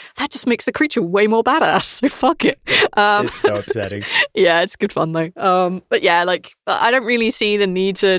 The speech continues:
Speaker 1: cheat, and, but I'm al-, I'm also fine with the honor system. Like, it happens, and I'm not a big stickler for it. Just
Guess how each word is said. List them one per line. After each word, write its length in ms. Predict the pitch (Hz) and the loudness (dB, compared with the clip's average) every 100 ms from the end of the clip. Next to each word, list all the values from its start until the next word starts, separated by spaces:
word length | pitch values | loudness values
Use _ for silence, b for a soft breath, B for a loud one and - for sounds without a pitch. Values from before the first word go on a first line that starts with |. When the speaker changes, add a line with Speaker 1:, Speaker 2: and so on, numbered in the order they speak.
| 180 | 0
Speaker 1:
cheat, 420 | - - 196 190 | -2 0 0 0
and, 300 | 180 170 165 - | -2 -2 -4 -4
but 160 | 185 | -2
I'm 100 | 208 | 0
al-, 200 | 185 175 - | 0 -2 -2
I'm 180 | 185 | -2
also 240 | 165 - 127 | -2 -4 -6
fine 220 | - 143 | -4 -4
with 80 | 147 | -4
the 80 | 151 | -8
honor 140 | 147 | -6
system. 340 | - 160 156 | -6 -6 -6
Like, 200 | 156 156 | -4 -4
it 120 | 220 185 | -2 -2
happens, 540 | - - 160 160 175 | -4 -2 -2 -2 -6
and 80 | 156 | -6
I'm 100 | 165 | -4
not 120 | 151 | -4
a 40 | |
big 220 | - 160 - | -4 -6 -8
stickler 340 | - 147 147 | -10 -6 -6
for 260 | - 156 160 | -4 -4 -4
it. 120 | - | -6
Just 340 | 156 - _ | -8 -10 _